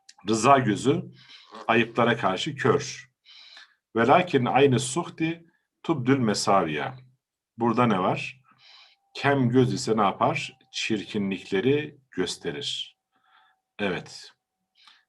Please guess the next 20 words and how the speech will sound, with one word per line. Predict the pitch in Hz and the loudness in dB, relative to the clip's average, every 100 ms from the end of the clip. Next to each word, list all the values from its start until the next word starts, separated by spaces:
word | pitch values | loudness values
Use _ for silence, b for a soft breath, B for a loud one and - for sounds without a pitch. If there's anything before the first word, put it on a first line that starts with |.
| _ - | _ -4
Edeb-i | 110 113 107 95 95 | 0 0 -2 -6 -4
Di-, | 104 101 - | -4 -4 -6
Din | 120 127 | 0 2
ve | 101 90 | 2 0
Dünya | 90 90 110 123 | -4 -2 -2 2
ve | 110 101 | 2 2
Divan-ı | 98 98 107 95 | 0 0 0 -2
Şafi'de | 90 - 92 98 98 | -4 -6 -6 -2 -4
geçen | 90 85 131 | -4 -6 -6
ifadeler. | 131 98 101 90 87 78 - - b b b - | -6 -6 -4 -4 -4 -8 -12 -20 b b b 2
Aslında | 175 - 160 127 | 2 2 -2 -2
tamamen | - 147 135 113 110 165 185 - b b b | 2 2 6 4 4 0 -4 -10 b b b
bakış | 85 82 120 123 160 - | -10 -2 -2 0 -4 -4
açısı | - - - 139 | -8 -8 -2 -2
burada | 113 98 104 131 104 | 0 0 0 -2 0
belirleyici | 104 104 90 85 107 127 | 2 2 0 -2 -2 -6
bir | |
unsur. | 87 80 - - - _ b b b b _ | -6 -8 -10 -10 -14 _ b b b b _
Onun | 135 180 | 2 2
için | 170 - 120 175 - | 2 0 -2 -4 -10